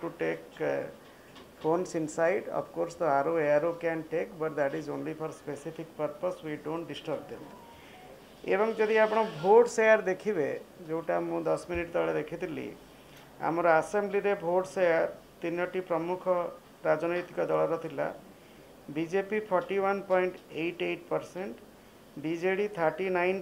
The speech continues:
ପଏଣ୍ଟ ସିକ୍ସ ସିକ୍ସ ପରସେଣ୍ଟ ଏବଂ Indian National Congress eleven point eight three percent।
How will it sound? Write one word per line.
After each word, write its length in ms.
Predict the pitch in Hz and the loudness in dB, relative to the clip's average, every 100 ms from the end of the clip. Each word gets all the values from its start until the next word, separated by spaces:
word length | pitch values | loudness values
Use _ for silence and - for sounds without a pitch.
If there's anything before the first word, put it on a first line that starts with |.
| 190 | 2
ପଏଣ୍ଟ 240 | 185 185 - | 4 2 -2
ସିକ୍ସ 220 | 185 185 - | -6 -6 -10
ସିକ୍ସ 200 | 180 - 160 | -10 -6 -6
ପରସେଣ୍ଟ 420 | 160 - 220 269 - - - - - - | -6 -6 -6 -6 -12 -20 -20 -20 -10 -2
ଏବଂ 260 | 160 175 170 | 0 0 0
Indian 400 | 170 165 175 170 | 0 2 2 2
National 380 | 165 - 180 170 | -2 -4 -6 -4
Congress 480 | 165 160 175 214 214 - 156 151 | -4 -2 -2 -6 -8 -16 -12 -2
eleven 400 | 165 156 165 175 160 | 0 2 -2 -4 -4
point 260 | 170 208 - - - - - - | -4 -4 -10 -20 -20 -20 -20 -8
eight 260 | 147 156 156 - | -2 -2 -2 -6
three 100 | 190 147 | -4 -2
percent। 440 | 131 - 117 | -4 -6 -10